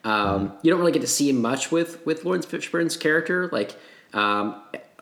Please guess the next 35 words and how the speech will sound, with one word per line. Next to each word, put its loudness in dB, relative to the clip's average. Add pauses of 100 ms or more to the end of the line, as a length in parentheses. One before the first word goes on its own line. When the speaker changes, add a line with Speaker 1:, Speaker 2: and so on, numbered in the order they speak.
(520)
Speaker 1:
I, 4
I 4
kind 2
of, 2
I, 4
I've 2
heard 2
that 2
they 4
might 4
do, 2
like, 0
a 0
prequel, 0 (160)
or, 4
like, 0
Michael 2
Douglas -2
at 0
least 0
would -2
like -2
to -8
be 0
involved -2
in -4
a -4
prequel. 0 (640)
And 4
I 6
think 2
that 2
Ant-Man, 0 (380)
to 0
me, 2